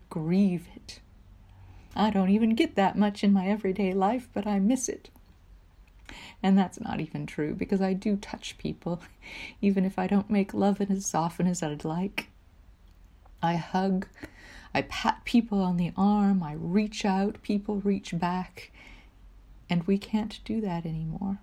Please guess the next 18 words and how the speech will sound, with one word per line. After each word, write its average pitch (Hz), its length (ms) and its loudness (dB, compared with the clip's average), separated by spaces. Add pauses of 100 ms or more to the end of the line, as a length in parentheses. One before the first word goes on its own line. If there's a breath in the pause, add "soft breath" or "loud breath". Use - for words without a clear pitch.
(1500)
I've 185 180 -2
always 220 360 0
written 202 280 0
the 175 140 0
in-, 202 240 2
intimacy 196 680 2
I 185 120 -6
craved 180 540 -2
and 170 120 -2
imagined, 175 720 -4 (1040 loud breath)
and 185 200 2
maybe 202 320 2
I 196 100 2
can't 196 360 0
even 190 220 0
have 185 280 -6
that 190 240 -2
anymore. 165 540 -4